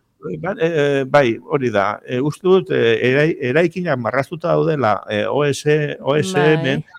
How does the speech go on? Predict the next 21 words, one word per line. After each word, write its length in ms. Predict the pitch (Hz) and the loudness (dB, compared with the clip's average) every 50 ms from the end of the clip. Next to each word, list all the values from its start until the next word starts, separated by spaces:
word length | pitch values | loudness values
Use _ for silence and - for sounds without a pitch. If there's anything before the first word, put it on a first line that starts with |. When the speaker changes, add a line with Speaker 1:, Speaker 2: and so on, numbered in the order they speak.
| - _ _ _ _ _ _ _ _ | -20 _ _ _ _ _ _ _ _
Speaker 1:
ja, 120 | 175 175 | 0 2
altura 340 | 143 131 120 - 180 180 160 | 2 2 2 0 0 0 0
estandar 400 | 127 - - 156 151 139 120 110 | -2 -2 -4 -6 -2 0 0 0
bat 160 | 113 110 110 | 0 0 -2
ematen 340 | 107 107 123 120 - 113 110 | -2 -4 -4 -4 -6 -8 -4
die, 300 | 110 120 113 104 120 - - _ - | -2 0 0 0 0 -2 -6 _ -10
Speaker 2:
Ah. 340 | 185 175 170 165 170 165 151 | -8 -6 -4 -4 -4 -2 0
Speaker 1:
baina 200 | 160 190 214 190 - _ - - - _ _ _ | 2 2 2 0 -4 _ -16 -20 -20 _ _ _
editatu 500 | - 135 135 165 190 - 190 160 - - | -4 -2 -2 -2 -4 -4 -4 -4 -2 -2
egin 140 | 143 131 123 | -4 -2 -2
daiteke, 460 | 113 104 98 - - 107 92 - 95 90 | -2 -4 -4 -4 -6 -6 -6 -4 -4 -2
hau 140 | 104 117 113 | -2 0 -2
da, 100 | 98 90 | -2 -4
zure 320 | - - 131 135 151 135 | -4 -6 -6 -4 -2 -4
etxea 380 | 127 123 - - 147 135 113 101 101 101 | -4 -4 -6 -4 -2 0 0 0 -2 -2
garaiagoa 640 | 104 107 113 131 139 131 127 123 135 131 131 123 113 | -2 0 0 0 0 -2 -2 -2 -2 -2 0 0 0
edo 140 | 101 107 101 | -2 -4 -6
txikiagoa 600 | - - 104 - - 139 131 127 120 123 120 120 | -8 -12 -20 -12 -8 -6 -4 -4 -2 -2 -2 -2
dela 260 | 123 123 113 104 98 | -2 -2 -2 -2 -4
esan 240 | 95 - - 123 127 | -4 -6 -8 -10 -10
dezakezu, 720 | 135 131 - - 143 135 - 139 - - 165 139 147 196 | -10 -10 -8 -8 -8 -8 -10 -12 -4 0 2 2 2 0